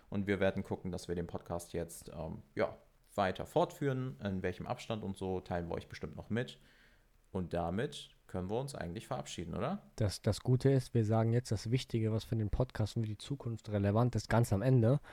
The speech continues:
Speaker 2: wo gar keiner mehr zuhört, ne?
Speaker 1: Mhm.
Speaker 2: Aber egal. Hieran
Speaker 1: Voll.
Speaker 2: merken wir dann bei dem Gewinnspiel, ob die Leute mitmachen, äh, ob sie uns tatsächlich zugehört haben. Weil was ich schon verraten kann, wir werden da nicht irgendein Gewinnspiel machen, markier vier Freunde oder so, keine Ahnung.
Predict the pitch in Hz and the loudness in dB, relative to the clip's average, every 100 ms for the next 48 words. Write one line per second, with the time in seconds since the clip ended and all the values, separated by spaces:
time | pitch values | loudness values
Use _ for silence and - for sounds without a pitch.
0 | - 127 120 120 135 127 113 107 - 120 | 6 8 8 6 6 4 4 4 4 6
1 | 107 101 113 131 - - - - 104 120 | 4 4 0 0 -6 -20 -20 -8 -2 0
2 | 131 143 110 92 - - - 156 165 160 | 2 4 4 0 -10 -20 4 8 12 12
3 | 151 151 156 160 147 143 147 135 127 123 | 12 10 10 8 8 8 6 6 6 8
4 | 120 113 117 151 - 151 151 120 127 120 | 6 8 8 6 4 -2 0 0 4 4
5 | 120 113 123 - 156 147 160 175 - - | 6 4 2 2 -2 0 -2 -2 -8 -20
6 | _ _ - 123 113 123 - 123 - 123 | _ _ 0 2 2 2 4 4 4 2
7 | 131 123 - 165 139 113 110 - 120 151 | 0 -2 -4 -4 2 2 0 -2 -2 -4
8 | - - - - 113 120 - 170 180 165 | -8 -20 -20 2 4 6 2 2 2 4
9 | 156 151 156 156 156 143 131 131 135 127 | 4 4 2 4 4 4 6 6 6 4
10 | 131 175 208 180 151 123 120 143 165 156 | 4 2 0 4 4 6 6 4 4 4
11 | 147 143 123 - 151 143 120 104 127 156 | 4 4 4 4 2 4 2 2 4 4
12 | 135 95 90 85 85 101 101 101 113 92 | 4 0 -2 -4 -2 0 0 0 0 0